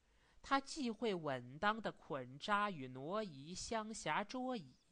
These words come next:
当然也能没有失闪地调动棺材。在护国寺街口上，棺材上了杠，一把纸钱像大白蝴蝶似的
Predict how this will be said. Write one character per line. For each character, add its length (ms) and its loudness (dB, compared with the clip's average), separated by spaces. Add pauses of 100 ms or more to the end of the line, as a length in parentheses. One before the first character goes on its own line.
(480)
当 260 8
然 380 -4 (240)
也 300 4
能 180 -2
没 280 0
有 140 2
失 380 0
闪 420 -2
地 220 0 (220)
调 320 0
动 240 -6
棺 400 -4
材。 160 -10 (880)
在 240 4
护 340 -4
国 260 -2
寺 220 -6
街 300 -2
口 340 -14
上， 340 -4 (440)
棺 340 8
材 200 -2
上 340 4
了 80 -4
杠， 340 2 (640)
一 200 0
把 240 6
纸 300 -2
钱 480 -4 (180)
像 300 4
大 320 6
白 220 6
蝴 340 -2
蝶 280 0
似 220 -4
的 200 -8